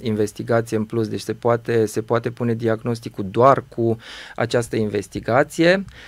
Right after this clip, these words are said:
Uh, practic, astea sunt avantajele pe care, pe care eu le văd acum, pe lângă cele, uh, procedurale,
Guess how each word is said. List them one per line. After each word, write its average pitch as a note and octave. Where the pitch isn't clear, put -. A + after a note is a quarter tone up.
Uh, B2
practic, -
astea A#2
sunt G#2+
avantajele G#2
pe G#2
care, G#2
pe -
care G#2+
eu G#2+
le G#2+
văd G#2
acum, C#3+
pe C3
lângă C3+
cele, A#2+
uh, A2
procedurale, C3